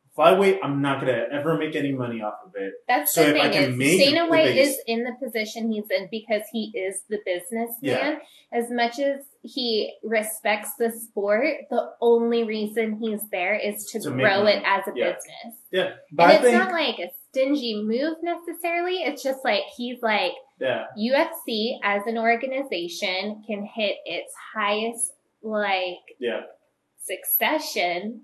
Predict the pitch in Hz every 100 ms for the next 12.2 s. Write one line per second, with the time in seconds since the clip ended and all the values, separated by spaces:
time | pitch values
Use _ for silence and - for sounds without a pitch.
0 | - 208 202 202 190 190 - 160 151 143
1 | 120 180 156 - 220 - - 175 202 190
2 | 202 160 160 175 - - 143 143 165 156
3 | 147 160 156 170 170 185 165 - 156 170
4 | 143 127 135 131 131 123 123 117 117 -
5 | _ _ _ _ - 143 165 160 156 139
6 | 139 151 143 143 143 139 139 - _ _
7 | _ - 135 135 135 127 123 117 107 98
8 | - _ - 175 175 208 214 208 190 160
9 | 160 170 175 165 156 143 139 139 143 139
10 | 135 139 127 123 123 123 120 123 143 127
11 | 123 123 117 123 123 120 117 117 - 123
12 | 123 120